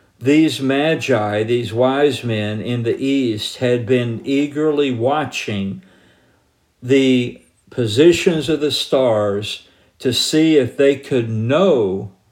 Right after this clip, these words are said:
when the Messiah would be born. Now, there's a lot more to that that I cannot explain in this brief episode. But just know that this very special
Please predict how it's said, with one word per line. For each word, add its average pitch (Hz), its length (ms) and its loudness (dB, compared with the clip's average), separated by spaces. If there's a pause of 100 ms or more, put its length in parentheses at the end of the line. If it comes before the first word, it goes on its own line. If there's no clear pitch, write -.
(640)
when 123 600 0
the 120 100 0
Messiah 127 760 2
would 113 460 -2
be 127 160 0
born. 117 500 0
Now, 117 160 -2
there's 131 220 4
a 131 80 4
lot 143 320 0
more 160 240 0
to 185 340 0
that 110 380 0
that 113 100 -4
I 110 100 -2
cannot 139 760 -4
explain 117 880 -4 (300)
in 131 160 -2
this 123 220 0
brief 120 380 0
episode. 110 800 -4 (400)
But 131 200 6
just 165 420 0
know 147 420 2
that 110 220 -4
this 123 240 -4
very 139 440 0
special 147 920 -2